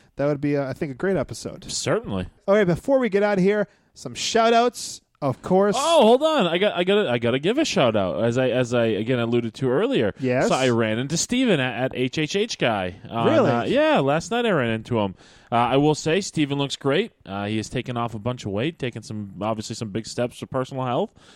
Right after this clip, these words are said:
Speaker 2: Uh, complimented me on my weight loss.
Speaker 1: Ooh.
Speaker 2: So, you know, wanna return, wanna return the favor, but it's good to see
Speaker 1: Mutual Admiration Society
Speaker 2: Yes,
Speaker 1: here.
Speaker 2: yes. But it's good to see Steven and, and his dad enjoying the, uh,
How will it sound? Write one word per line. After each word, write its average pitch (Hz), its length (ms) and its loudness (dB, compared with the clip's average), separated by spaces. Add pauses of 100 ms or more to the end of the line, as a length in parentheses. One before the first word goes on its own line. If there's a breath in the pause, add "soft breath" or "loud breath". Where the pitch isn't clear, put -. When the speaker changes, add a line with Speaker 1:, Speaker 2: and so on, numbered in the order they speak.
(280 loud breath)
Speaker 2:
Uh, 107 280 0
complimented 139 580 -2
me 123 160 -2
on 123 100 -2
my 107 200 -4
weight 98 200 -2
loss. 98 200 -2
Speaker 1:
Ooh. 185 520 4
Speaker 2:
So, 104 280 2
you 160 120 0
know, 104 200 -2 (280 loud breath)
wanna 135 180 -2
return, 123 460 -2
wanna 120 200 -2
return 113 320 -4
the 101 80 -6
favor, 123 340 -2
but 156 80 0
it's 131 80 0
good 147 160 -2
to 156 60 -10
see 240 80 6
Speaker 1:
Mutual 240 260 4
Admiration 214 480 4
Society 170 400 2
Speaker 2:
Yes, 196 440 6
Speaker 1:
here. 185 120 4
Speaker 2:
yes. 156 140 2
But 190 80 4
it's 165 80 -2
good 190 100 2
to 180 80 -4
see 180 80 -4
Steven 165 400 0
and, 156 160 2
and 151 160 0
his 143 140 -4
dad 135 320 2
enjoying 127 480 0
the, 117 240 0
uh, 113 320 0